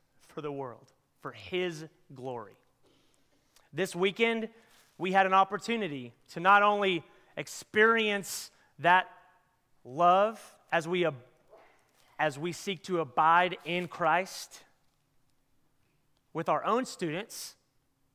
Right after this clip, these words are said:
with people from First Baptist, our little larger branch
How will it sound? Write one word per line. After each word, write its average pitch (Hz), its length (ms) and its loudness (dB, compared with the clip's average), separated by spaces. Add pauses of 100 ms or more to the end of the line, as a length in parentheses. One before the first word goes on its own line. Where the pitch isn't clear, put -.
(280)
with 156 160 -8
people 196 260 -4
from 170 460 0
First - 360 -4
Baptist, 185 640 2
our 214 300 8
little 190 420 2 (240)
larger 165 540 2
branch 160 580 -2